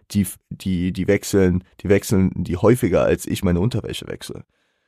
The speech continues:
Seit Ron Rivera und Cam Newton, also so seit zweitausendneunzehn, zweitausendzwanzig,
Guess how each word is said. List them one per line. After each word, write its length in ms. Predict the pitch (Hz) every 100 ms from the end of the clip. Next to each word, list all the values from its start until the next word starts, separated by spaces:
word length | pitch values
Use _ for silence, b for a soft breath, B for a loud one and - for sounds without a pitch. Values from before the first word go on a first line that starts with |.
| _ _
Seit 320 | - 104 135 113
Ron 180 | 131
Rivera 400 | 123 110 113 120 107
und 160 | 95
Cam 300 | - 127 117
Newton, 400 | 107 113 95 92
also 400 | 87 95 92 98
so 200 | 90 98
seit 260 | 92 92 - -
zweitausendneunzehn, 800 | - 104 95 98 98 104 - 92
zweitausendzwanzig, 1040 | - 95 98 95 - 90 92 - - -